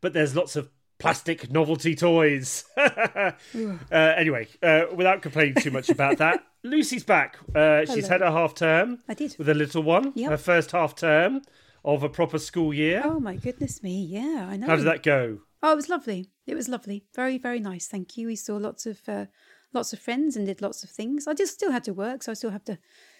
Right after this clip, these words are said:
Speaker 2: do the s-, plate spinning and the shoehorning and the jiggling, but, you know, got it done. So, and, uh, mo-,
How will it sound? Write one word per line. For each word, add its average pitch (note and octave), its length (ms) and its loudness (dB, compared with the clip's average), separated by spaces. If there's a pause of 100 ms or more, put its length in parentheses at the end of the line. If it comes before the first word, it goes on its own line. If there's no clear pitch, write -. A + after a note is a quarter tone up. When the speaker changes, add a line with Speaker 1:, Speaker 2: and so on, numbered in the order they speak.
Speaker 2:
do F3 100 -4
the A3+ 60 0
s-, G#3+ 100 -8 (220)
plate C#4+ 240 0
spinning C#4 340 0
and A3 100 -2
the G3+ 260 -6
shoehorning C4 520 0
and G#3+ 80 -4
the G3 60 -4
jiggling, C#4 340 0
but, G#3+ 220 -6 (200)
you B3 80 -4
know, G3 120 -6 (520)
got G3 140 -8
it G3 120 -10
done. C#4 160 -6 (420)
So, - 240 -14
and, A3+ 360 -6
uh, B3 280 -6
mo-, C4+ 160 -4